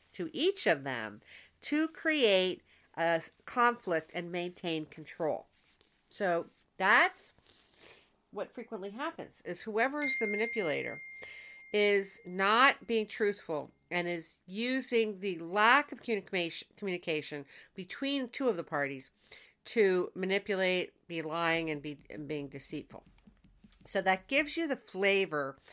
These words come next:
of triangulation. Now, in an innocent way, someone may just not have talked to. So we could take Bob, Mary, and Sue. Let's take it in an innocent sense. Mary and Sue don't talk to each other, but Bob's not intentionally lying.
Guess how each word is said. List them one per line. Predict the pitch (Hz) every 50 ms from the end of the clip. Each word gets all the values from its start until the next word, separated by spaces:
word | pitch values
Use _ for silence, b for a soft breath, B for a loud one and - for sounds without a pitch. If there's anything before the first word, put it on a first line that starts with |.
| B B B B B B
of | 180 170 170
triangulation. | - - 196 180 175 170 165 160 175 170 165 151 156 - - -
Now, | 175 175 170 175
in | 180 190
an | 196 190 -
innocent | - 247 302 320 330 302 - - - 208 185 - B B B B B B B
way, | 196 196 185 175 175 170 170 170 - -
someone | - - - - 220 226 226 226 220 214 202 202 196 190 185 B B B B B B B
may | - 190 185 185 185 180 185 175 - -
just | - 190 175 - -
not | 185 175 170 175
have | 180 175 - -
talked | - - - 233 240 262 262 - - -
to. | - -
So | - - 196
we | 196 247
could | 240 - -
take | - 247 214 185 - -
Bob, | 208 196 190 196 185 185
Mary, | 185 180 180 170 170
and | 170 175 -
Sue. | - - 254 240 226 202 180 165 156 156 - B B B B B B B B
Let's | 214 208 214
take | - - 220 214 214
it | 190
in | 180 175
an | 170 165 165 -
innocent | 208 233 254 254 240 - 208 185 170 - _ _ _ _ _ -
sense. | - - 196 180 170 165 160 - - - B B B B B B -
Mary | 220 247 262 240 226
and | 220
Sue | - - 247 226
don't | 208 196 185 185
talk | - 233 233 269 262
to | - 220
each | 196 - -
other, | 196 180 180
but | 165 175 165 -
Bob's | - 190 185 190 190 190 -
not | 190 175 160
intentionally | 170 - - 185 180 170 - - 170 160 160 156
lying. | 156 175 196 214 220 226 202 165 151 143